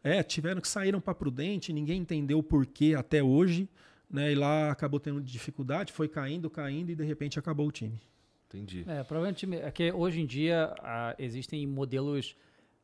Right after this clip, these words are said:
Speaker 3: mais longevos, né? Como o do Bragantino, né? Do Red Bull que faz isso com vários times, mas é, isso, na verdade, não é de hoje esse tipo. É que o, o Barueri teve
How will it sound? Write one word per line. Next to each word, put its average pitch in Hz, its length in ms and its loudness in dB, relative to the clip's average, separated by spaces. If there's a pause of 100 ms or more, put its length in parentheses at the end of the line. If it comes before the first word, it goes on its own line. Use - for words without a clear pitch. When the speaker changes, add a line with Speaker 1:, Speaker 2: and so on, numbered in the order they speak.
(120)
Speaker 3:
mais 127 500 -2
longevos, 123 500 0
né? 131 60 -4
Como 127 400 -4
o 135 80 -4
do 127 260 -2
Bragantino, 127 600 -2
né? 107 160 -4
Do 110 440 -4
Red 113 180 -4
Bull 110 160 -10
que - 60 -16
faz 127 120 -4
isso 113 80 -12
com 131 80 -8
vários 120 300 -2
times, 127 360 -6
mas 113 280 -6
é, 123 280 0
isso, 175 320 -8 (300)
na 214 60 -6
verdade, 262 180 6
não 339 80 4
é 330 40 0
de 226 100 -2
hoje 180 220 4
esse 165 160 -10
tipo. - 280 -12
É - 60 -2
que 247 200 -4
o, 320 760 -2
o 311 40 -6
Barueri 226 560 2 (140)
teve 240 480 2